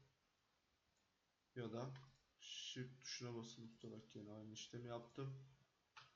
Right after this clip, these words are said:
Üç punto olsun. Sanki burada biraz kalın olmuş gibi. Ee, bunu şöyle iki puntoda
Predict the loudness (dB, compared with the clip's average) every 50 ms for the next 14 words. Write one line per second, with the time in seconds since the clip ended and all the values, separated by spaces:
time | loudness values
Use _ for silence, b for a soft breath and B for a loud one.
0 | -4 0 2 2 2 2 0 0 -2 0 2 2 2 4 2 0 0 0 0 0
1 | 0 -2 -8 -14 -16 -20 -20 _ _ _ _ _ _ _ _ _ _ _ _ _
2 | _ _ _ _ _ _ _ _ _ _ -2 8 10 10 10 10 10 8 10 12
3 | 12 12 12 12 12 12 12 10 12 12 12 12 12 12 12 12 12 10 10 10
4 | 10 10 12 12 10 10 8 2 -4 -10 -16 -20 -20 _ _ -20 _ _ _ _
5 | _ _ _ _ _ _ 2 8 10 12 12 12 12 12 12 12 10 10 10 10
6 | 10 8 6 2 -4 -10 -18 -20 _ _ _ _ _ _ _ _ _ _ _ _
7 | _ -16 -16 -14 -16 -20 -20 -20 _ _ _ _ _ _ _ _ _ _ _ _
8 | _ _ -2 2 6 8 10 10 10 8 8 6 4 8 8 8 10 10 10 10
9 | 10 10 10 8 2